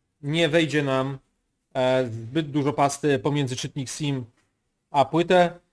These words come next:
bo może być taka sytuacja, że przy zgrzewaniu, e, połówek ta cyna, która nam wpłynie pomiędzy czytnik sim, roztopi się,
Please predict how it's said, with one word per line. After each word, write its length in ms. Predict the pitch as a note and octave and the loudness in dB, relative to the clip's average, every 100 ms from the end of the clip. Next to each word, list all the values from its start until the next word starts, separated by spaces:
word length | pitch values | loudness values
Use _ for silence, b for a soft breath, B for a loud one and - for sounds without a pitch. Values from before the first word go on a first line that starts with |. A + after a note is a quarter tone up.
| _ - | _ -2
bo 100 | F3+ | 0
może 200 | F#3+ D#3+ | 2 0
być 340 | D3 - - | -4 -8 -10
taka 200 | - D#3 | -6 -4
sytuacja, 560 | D3 C3+ D3 D3 - C#3 | -4 0 0 0 0 -2
że 120 | C3+ | -2
przy 420 | - - F3 D#3+ | -6 -2 0 0
zgrzewaniu, 680 | C3 B2+ D3+ D3 D3+ C#3+ C#3+ C#3+ | -2 -2 0 0 0 -2 -2 -2
e, 100 | C#3 | 0
połówek 580 | D#3 D3 D3 D3 C#3+ _ _ _ _ _ _ _ _ | 0 0 2 0 0 _ _ _ _ _ _ _ _
ta 100 | D3 | -4
cyna, 340 | - G3 F3+ C#3+ | 2 2 4 0
która 260 | D#3+ D3 | 0 0
nam 300 | C#3 C3+ C#3+ | 0 -4 -6
wpłynie 420 | - - E3 D#3 | -10 -4 -2 -2
pomiędzy 360 | C#3+ D3 C#3+ C3 | -2 -4 -6 -6
czytnik 320 | D#3 D3+ C#3+ | -8 -8 -8
sim, 460 | - F#3+ F#3 F3+ - _ _ _ | -4 -4 -4 -8 -20 _ _ _
roztopi 520 | E3+ E3+ F#3 F#3 E3+ | -2 -2 0 -2 -2
się, 440 | - F3+ F#3 F3+ | -2 2 2 -2